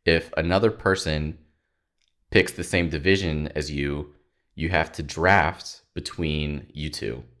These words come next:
or however many people pick that division. So, for example, if the three of us all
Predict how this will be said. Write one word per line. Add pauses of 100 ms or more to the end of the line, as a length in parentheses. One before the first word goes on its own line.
(140)
or
however
many
people
pick
that
division.
So,
for
example, (680)
if
the
three
of
us
all